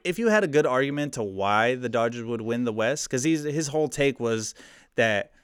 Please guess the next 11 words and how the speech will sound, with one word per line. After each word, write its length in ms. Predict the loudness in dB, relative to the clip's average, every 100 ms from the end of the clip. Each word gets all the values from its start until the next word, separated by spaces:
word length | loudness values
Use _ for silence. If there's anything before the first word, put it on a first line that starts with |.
| _ -16
he 260 | -4 -4
put 240 | 0 2 4
out 220 | 4 2
the 80 | -6
top 340 | 0 0 0
five 300 | 0 2 0
teams 580 | -4 -4 -2 -4 -6 -10 _ _ _ _
that 460 | -2 2 4 2 -4 -2
are 160 | -2 0
going 340 | -2 -2 -4
to, 720 | -4 -2 0 0 0 -2 -4